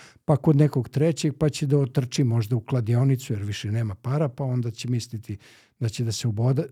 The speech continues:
obogati na taj način, ali obično se ne obogati na taj način. Da je o-, taj novac investirao na pametniji način, to bi mu se vratilo.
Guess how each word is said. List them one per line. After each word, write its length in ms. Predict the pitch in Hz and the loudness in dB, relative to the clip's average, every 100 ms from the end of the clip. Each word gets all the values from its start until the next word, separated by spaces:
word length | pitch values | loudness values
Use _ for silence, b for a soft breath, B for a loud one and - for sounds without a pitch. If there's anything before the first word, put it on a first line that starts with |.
| - | -4
obogati 560 | 143 123 139 151 131 147 | -2 2 4 4 2 -2
na 100 | 127 | -2
taj 280 | - 147 143 | -2 0 2
način, 420 | 143 151 - 156 | 2 -2 -2 0
ali 160 | 143 | 2
obično 340 | 147 143 139 131 | 2 0 -2 -4
se 200 | - 151 | -2 0
ne 120 | 156 | 2
obogati 480 | 147 151 147 - 95 | 2 0 0 -2 -8
na 80 | 87 | -12
taj 260 | - 101 | -12 -12
način. 360 | 87 82 - - b b _ | -12 -16 -20 -20 b b _
Da 100 | 123 | -2
je 60 | 120 | 0
o-, 140 | 113 - | -2 -6
taj 200 | - 123 | -2 2
novac 380 | 123 127 123 - | 2 2 0 -2
investirao 640 | 127 120 113 - 139 139 131 | 0 0 -2 0 2 2 2
na 140 | 117 | 0
pametniji 520 | - 117 123 151 175 | -2 0 2 2 0
način, 380 | 165 151 147 156 | 2 0 0 -2
to 180 | 139 139 | -2 0
bi 100 | 143 | 0
mu 140 | 143 | 0
se 160 | 139 147 | 0 -2
vratilo. 540 | 139 131 123 135 98 | -2 -2 -4 -6 -8